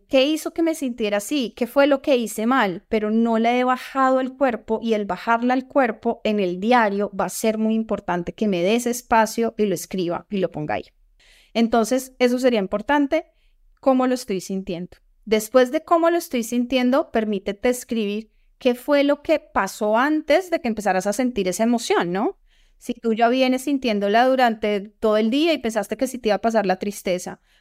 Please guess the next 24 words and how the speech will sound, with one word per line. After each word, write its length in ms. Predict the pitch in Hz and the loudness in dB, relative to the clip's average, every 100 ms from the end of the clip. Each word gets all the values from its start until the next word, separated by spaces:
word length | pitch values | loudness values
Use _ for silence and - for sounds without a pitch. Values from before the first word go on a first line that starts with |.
| - | -2
o 120 | 233 | 0
pensaste 520 | 220 247 226 233 220 | 0 -2 0 0 0
que 100 | 254 | -4
se 100 | 294 | -4
te 120 | 262 220 | 0 0
iba 80 | |
a 60 | 196 | 0
pasar 240 | 240 226 | 0 0
la 100 | 202 | 0
ansiedad, 340 | 202 214 185 - | 0 2 0 0
pero 180 | 190 180 | -4 -4
sigues 440 | - 247 277 277 | 0 0 0 0
con 160 | - 254 | -2 0
esa 180 | 208 202 | 0 -4
sensación 580 | 226 233 233 240 202 | -4 -2 -2 -2 -2
de 80 | 185 | 0
ansiedad, 440 | 185 190 185 294 _ _ _ | -2 -2 -2 -2 _ _ _
pues 220 | 202 202 | -2 0
entonces, 600 | 190 190 165 170 208 214 _ _ _ _ - | -2 0 0 0 -6 -8 _ _ _ _ -4
pues 240 | 190 - | -4 -2
haz 200 | 196 180 | -2 0
el 100 | 185 | 0
recorrido, 600 | 175 202 226 285 214 160 _ _ | -2 -2 0 2 0 -2 _ _
¿no? 320 | 190 185 302 | -2 -2 -2